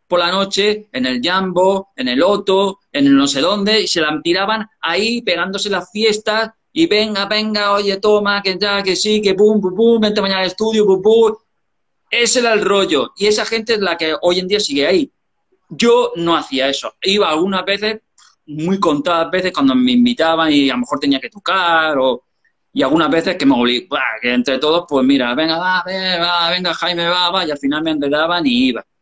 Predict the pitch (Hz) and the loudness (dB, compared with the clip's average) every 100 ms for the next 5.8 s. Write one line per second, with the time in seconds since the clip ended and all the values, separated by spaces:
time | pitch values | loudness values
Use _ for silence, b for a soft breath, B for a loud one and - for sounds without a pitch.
0 | - 127 139 147 147 160 165 143 127 156 | -6 2 2 2 0 -2 0 0 0 0
1 | 151 127 113 - _ _ 131 131 139 147 | -2 -2 -4 -8 _ _ -2 0 0 0
2 | 131 139 156 160 135 123 123 123 117 _ | 2 2 0 0 -2 -2 0 -2 -4 _
3 | - 123 117 117 113 127 123 - _ 120 | -6 -2 0 0 0 0 -2 -6 _ 0
4 | 123 120 113 135 139 147 143 127 127 127 | 4 4 2 0 0 0 -2 0 2 0
5 | - 135 123 110 107 110 117 117 | 0 -2 -2 -6 -6 -6 -6 -8